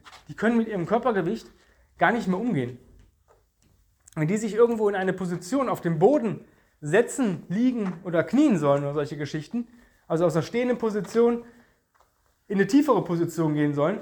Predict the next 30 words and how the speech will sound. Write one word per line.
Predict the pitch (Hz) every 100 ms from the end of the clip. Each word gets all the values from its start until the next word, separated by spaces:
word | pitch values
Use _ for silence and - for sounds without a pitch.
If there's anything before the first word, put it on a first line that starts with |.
| -
dann | 160
sieht | 190
das | 240
immer | 226 175
aus, | 143 202 220 - - _ -
als | 185 -
wenn | 214
du |
so | 202 202
ein, | 202 202
äh, | 190 180 175 175 -
so | - 190
ein |
gestrandeter | 185 - 214 226 202 165
Wal, | 156 202 285 - _
ja, | 151 165 254 - - - _ -
der | 190
sich | 190
da | 208
irgendwo, | 196 220 214 240 240
ähm, | 226 202 208 208 - - - - -
versucht, | - 185 208 254 - 180
wieder | 208 208
zurück | 214 226 294 -
ins | 190 -
Meer | 269 294
zu | 156
kommen. | 156 160
Oder, | 180 175 180 - _ _
ja, | - 214 -